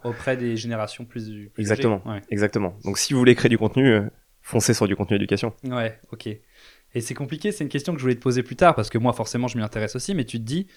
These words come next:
Speaker 1: si tout m'intéresse, il faut que je choisisse une niche sur TikTok.
Speaker 2: <laughs>
Speaker 1: Tu vois, je peux pas faire, euh, allez, aujourd'hui, je vous fais une vidéo, euh, sur l'espace, demain sur, euh, l'histoire, euh, après-demain sur, euh, la science.
Speaker 2: Ça dépend, je pense que si t'as une vision qui est, qui est concrète,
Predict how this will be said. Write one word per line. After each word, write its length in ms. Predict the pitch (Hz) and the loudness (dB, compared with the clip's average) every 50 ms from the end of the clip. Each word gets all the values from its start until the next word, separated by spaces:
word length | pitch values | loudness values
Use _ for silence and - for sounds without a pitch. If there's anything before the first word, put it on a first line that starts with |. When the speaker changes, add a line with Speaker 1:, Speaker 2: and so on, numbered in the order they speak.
| _ _ - - _ _ _ | _ _ -20 -20 _ _ _
Speaker 1:
si 280 | - - - 202 208 180 | -12 -8 -6 -6 -6 -6
tout 160 | - - 220 | -4 -2 0
m'intéresse, 680 | 196 160 139 - 139 120 123 151 165 - - - - _ _ _ _ _ _ _ | 0 0 0 0 0 0 0 -2 -2 -6 -12 -16 -20 _ _ _ _ _ _ _
il 80 | 117 110 | -10 -6
faut 200 | - 185 185 165 | -2 0 0 0
que 60 | 139 | 0
je 80 | 120 117 | -2 -4
choisisse 640 | 110 - 117 110 110 127 147 - - - - - _ - | -2 -2 -4 -4 -4 -6 -8 -10 -12 -14 -16 -18 _ -8
une 180 | 113 113 117 | -6 -4 -4
niche 220 | 131 151 143 - - | -4 -4 -6 -6 -10
sur 160 | - 107 - | -12 -12 -14
TikTok. 300 | - 107 - - 98 95 | -14 -14 -12 -12 -4 0
Speaker 2:
<laughs> 120 | - - 139 - - - _ _ _ _ _ _ _ _ _ _ _ - | 4 4 4 4 2 -2 _ _ _ _ _ _ _ _ _ _ _ -12
Speaker 1:
Tu 100 | - - | -4 0
vois, 100 | 127 139 156 | 2 2 2
je 60 | - | 2
peux 120 | - 147 | 0 2
pas 160 | 147 170 175 | 4 4 2
faire, 320 | - - 170 165 175 170 147 | 4 2 2 2 4 4 4
euh, 240 | 131 120 120 117 113 117 - _ _ _ _ _ | 2 2 2 0 -2 -4 -10 _ _ _ _ _
allez, 200 | - 127 131 135 | -2 0 2 2
aujourd'hui, 320 | 135 127 135 135 143 160 | 2 2 0 -2 -2 -4
je 40 | 143 | -8
vous 80 | 139 131 | -10 -6
fais 140 | - 139 | -4 -4
une 80 | 131 131 | -4 -4
vidéo, 420 | 127 131 123 131 135 143 147 151 | -6 -6 -4 -2 0 2 2 4
euh, 120 | 139 123 113 | 4 2 2
sur 180 | - - 131 | 0 -2 -4
l'espace, 480 | 127 127 123 - - 147 156 170 165 - | -4 -4 -4 -4 0 0 2 0 0 -2
demain 300 | 127 127 127 139 143 147 | -4 -4 -2 -2 -2 -2
sur, 300 | 147 - - 131 120 120 | -4 -6 -6 -6 -2 -2
euh, 100 | 117 117 | -2 -2
l'histoire, 560 | 113 117 120 - - 147 135 143 156 165 165 156 | -2 -4 -6 -6 -4 0 2 2 2 2 2 0
euh, 380 | 120 117 117 117 113 113 113 110 | 0 0 0 0 0 0 0 -2
après-demain 420 | 113 - - 131 131 139 139 147 | -2 -2 -4 -4 -2 -2 -4 -4
sur, 380 | 147 - - - 131 135 123 123 | -6 -8 -8 -6 -4 -2 0 0
euh, 140 | 117 113 | 0 0
la 100 | 113 117 | -2 -4
science. 480 | 113 - - 135 139 160 175 - - - _ _ _ _ | -6 -6 -6 -4 -4 -4 -4 -8 -10 -16 _ _ _ _
Speaker 2:
Ça 100 | - - | 0 2
dépend, 300 | 151 170 165 - 208 208 | 4 6 8 10 10 10
je 60 | - - | 10 8
pense 120 | 180 190 | 6 6
que 60 | - 151 | 6 4
si 160 | - 151 143 | 4 6 8
t'as 80 | - | 8
une 140 | 143 131 127 | 8 8 8
vision 280 | 120 123 120 123 143 156 | 6 6 4 4 4 2
qui 160 | - - 113 | 2 2 4
est, 180 | 110 110 107 104 | 4 4 2 0
qui 100 | - 110 | -2 -4
est 40 | |
concrète, 560 | - - 117 - - 139 151 160 - - - | -2 -2 -2 4 6 6 6 6 2 -4 -12